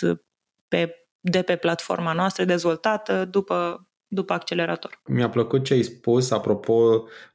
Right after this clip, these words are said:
Speaker 2: până la următoarea rundă de, de finanțare a, a stras de banii respectivi, uh, pentru că începusei că a fost într-adevăr o provocare până, până la, până la runda a, a doua de, de finanțare.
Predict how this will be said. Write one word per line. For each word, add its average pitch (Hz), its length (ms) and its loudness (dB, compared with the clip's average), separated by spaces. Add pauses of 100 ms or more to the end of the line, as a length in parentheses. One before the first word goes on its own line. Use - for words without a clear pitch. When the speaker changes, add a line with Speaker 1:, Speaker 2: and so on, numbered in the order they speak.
Speaker 2:
până 120 160 2
la 117 80 4
următoarea 113 480 4
rundă 113 300 4
de, 101 460 4
de 98 120 2
finanțare 104 460 2
a, 107 40 4 (320)
a 107 160 -2
stras 117 340 0
de 104 80 2
banii 95 320 2
respectivi, 90 600 -2 (200)
uh, 92 500 -2
pentru 95 340 0
că - 100 -2
începusei 101 560 0
că 101 100 -2
a 95 40 0
fost 98 220 -2
într-adevăr 98 420 2
o 95 80 4
provocare 92 640 0
până, 92 560 -2
până 95 160 -2
la, 92 460 0 (460)
până 101 160 0
la 98 140 4
runda 98 420 2 (140)
a, 98 200 4
a 92 60 2
doua 95 280 2
de, 90 540 4 (420)
de 92 80 2
finanțare. 92 680 -2